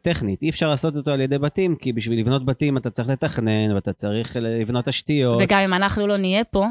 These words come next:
Speaker 2: הרשות הפלסטינית תבנה על השטח הזה. השטח הזה לא יישאר פתוח. זה משהו שאנחנו רואים, כאילו, אם תיסע פה בכבישים, אתה תראה,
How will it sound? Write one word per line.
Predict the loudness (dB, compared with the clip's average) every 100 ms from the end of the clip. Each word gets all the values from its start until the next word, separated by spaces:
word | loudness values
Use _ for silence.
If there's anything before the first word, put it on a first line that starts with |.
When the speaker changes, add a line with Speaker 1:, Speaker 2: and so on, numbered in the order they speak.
| -4 -6
Speaker 2:
הרשות | -4 -4 -4
הפלסטינית | -4 -6 -4 -4 -2
תבנה | -2 0
על | -2
השטח | -4 -6 -2
הזה. | -2
השטח | -2 -4 0
הזה | 0
לא | 2
יישאר | 2 2 -2
פתוח. | -2 -4 -4 -4 -12 _ _ _ _
זה | -4
משהו | -4 -2
שאנחנו | -2 -2 0
רואים, | 0 0 0
כאילו, | -2 -4
אם | -2
תיסע | -2 -2
פה | -2 -2
בכבישים, | -2 -4 -4 -6
אתה | -6
תראה, | -8